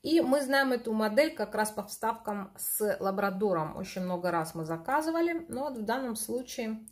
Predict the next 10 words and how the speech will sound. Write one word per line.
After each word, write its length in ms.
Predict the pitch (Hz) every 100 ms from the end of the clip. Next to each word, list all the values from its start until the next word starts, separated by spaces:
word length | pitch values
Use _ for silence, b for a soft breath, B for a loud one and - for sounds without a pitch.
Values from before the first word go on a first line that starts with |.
| -
для 160 | 196
разнообразия 840 | 185 185 190 180 190 226 262 247 202
вставили 680 | 196 - 196 202 196 190 - B B B B B
африканский 680 | 185 190 180 202 208 -
малахит. 640 | 180 170 165 165 - - - b b b -
Тоже, 180 | - -
по-моему, 340 | - 175 180 185
неплохо 520 | 170 170 165 160 165
для 120 | 165
любителей 800 | 165 165 240 285 302 277 277 -